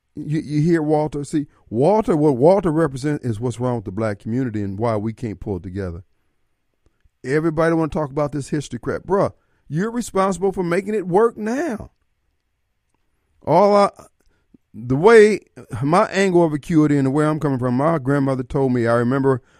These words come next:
us having that discussion after Roots came out.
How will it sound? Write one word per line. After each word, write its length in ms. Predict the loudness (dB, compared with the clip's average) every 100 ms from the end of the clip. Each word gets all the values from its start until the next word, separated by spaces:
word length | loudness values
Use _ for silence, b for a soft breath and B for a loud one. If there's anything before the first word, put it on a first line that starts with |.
| b
us 180 | -6 -2
having 240 | -2 -2 -2
that 140 | -6
discussion 520 | -8 -6 -4 -4 -6
after 300 | -6 -6 -4
Roots 460 | -4 -2 -2 -6 -18 -18 -20 -20
came 260 | -12 -8 -6
out. 240 | -6 -10